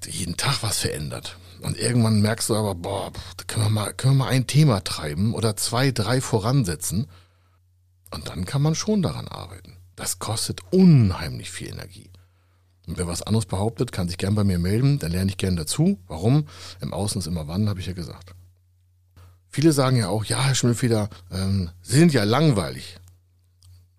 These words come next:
Hören Sie von unseren Kunden, die sagen, „Sie machen ja immer das Gleiche, machen immer Fördermittelberatung.“ Ich sag, „Ja, Sie sehen aber auch nur Ihr Projekt und nicht die tausend anderen, die wir parallel fahren oder hunderte im Monat.“ Dann sagt er, „Ja, stimmt auch wieder.“ Ich sag, Na ja, den Fortschritt, den wir liefern,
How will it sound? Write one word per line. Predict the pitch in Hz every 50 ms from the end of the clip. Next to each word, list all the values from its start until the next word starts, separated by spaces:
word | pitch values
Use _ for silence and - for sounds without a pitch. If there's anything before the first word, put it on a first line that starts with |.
| _ -
Hören | 104 139 185 196
Sie | 143 95
von | - - 135 147
unseren | 139 135 131
Kunden, | - 170 117 82
die | 82
sagen, | 92 87 62 55 - -
„Sie | - - 107
machen | 127 147 175
ja |
immer | 180 170
das | 147 -
Gleiche, | - 165 170 160
machen | 123 123 143
immer | 151 127
Fördermittelberatung.“ | - - 214 196 131 101 90 80 82 67 65 64 - - -
Ich | -
sag, | - 90 95 95
„Ja, | 123 131 123
Sie | 107 98
sehen | 90 92 113 123
aber | 117 107
auch | 101 98
nur | 110 98
Ihr | 92 95
Projekt | - - 80 101 135 139 - - - - - - - - - - - - - - - - - -
und | 82 92
nicht | 107 - -
die | 104
tausend | - - 110 110 110 107 110 -
anderen, | 104 113 113 104 101
die | 104 95
wir | 98
parallel | 90 - 87 85 85 98 147 147
fahren | - - - - - -
oder | - 82 82 -
hunderte | 101 104 95 78 - 78
im | 69 73
Monat.“ | 76 71 - - - - - - - - _ _ _ _ _ _ _ _ _ _ _ _ _ _ _ _ _ _ - -
Dann | 87 85
sagt | 82 - - -
er, | 82
„Ja, | 87 92 95 95 80 - -
stimmt | - - 76 78 104 104
auch | 98 -
wieder.“ | - - - - - - - - - _ _ _ _ _ _
Ich | - -
sag, | 85 82
Na | 82 87
ja, | 92 87 76
den | 69 - - 82 85
Fortschritt, | - - 127 131 147 - - - 117 -
den | 117 113 101
wir | 101 95
liefern, | 92 120 175 190 - - 113 67 62 -